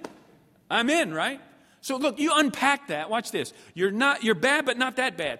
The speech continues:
That's not news. Right? That is not news.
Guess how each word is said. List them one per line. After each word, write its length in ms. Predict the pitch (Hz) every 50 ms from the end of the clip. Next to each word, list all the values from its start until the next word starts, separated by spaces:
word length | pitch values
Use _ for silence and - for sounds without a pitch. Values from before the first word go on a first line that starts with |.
| - - -
That's 180 | 226 226 226
not 240 | 214 247 240 226 233
news. 500 | 233 254 240 214 147 110 - - - - - - _ _ _ _ _ _ _ _ _ _ _ _ _ _ _ _ _ _ _ _ _ _ _ _ _
Right? 280 | - 151 190 240 240 - - - _ _ _ _ _ _ _ _ _ _ _
That 140 | - 175 208
is 100 | 190 208
not 240 | 247 247 233 220 220
news. 240 | 226 220 165 -